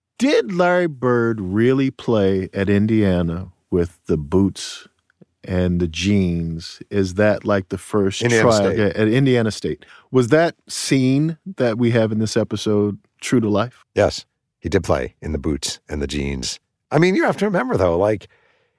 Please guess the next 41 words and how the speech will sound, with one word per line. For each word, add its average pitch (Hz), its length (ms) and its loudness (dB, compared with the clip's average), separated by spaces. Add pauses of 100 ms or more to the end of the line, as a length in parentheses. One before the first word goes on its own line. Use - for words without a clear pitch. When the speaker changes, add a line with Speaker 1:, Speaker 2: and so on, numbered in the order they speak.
(440)
Speaker 2:
he's 120 220 -10
one 120 320 -2
of 123 60 0
the 123 60 0
greatest 104 480 0
players 104 280 2
of 90 80 0
all 90 120 2
time 85 560 -2
in 95 140 -2
Indiana 104 400 0
State. 101 480 0 (100)
Larry 214 240 2
Bird 127 280 2
leading 95 360 0
Indiana 90 340 0
State 69 440 -6 (400)
to - 100 2
the 90 60 4
national 98 340 2
championship 76 540 -6
game 65 340 -8 (160)
would 92 120 -2
be 95 100 0
no 98 260 2
different 87 500 0
if 85 140 -4
he 87 80 -6
went 80 220 -4
to - 100 -12 (160)
Delaware 101 720 2
or 82 140 -8
Drexel 85 720 -2 (200)
Speaker 1:
Yeah. 202 300 2
Speaker 2:
or 85 160 0
Pepperdine 92 800 0 (140)
Speaker 1:
Yeah. 180 220 -6 (100)
Speaker 2:
or 82 100 -2
U 85 240 -4
C 104 300 0
Irvine 76 520 -2